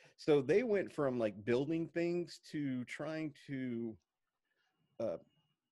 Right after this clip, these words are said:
not be, I wouldn't say marketers, but, um,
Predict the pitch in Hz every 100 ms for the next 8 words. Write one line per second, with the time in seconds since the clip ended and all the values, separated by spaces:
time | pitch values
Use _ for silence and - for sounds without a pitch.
0 | _ _ 165 175 226 - 202 262 - 127
1 | 107 117 - 151 160 156 156 - - _
2 | _ _ - 131 120 - 127 117 113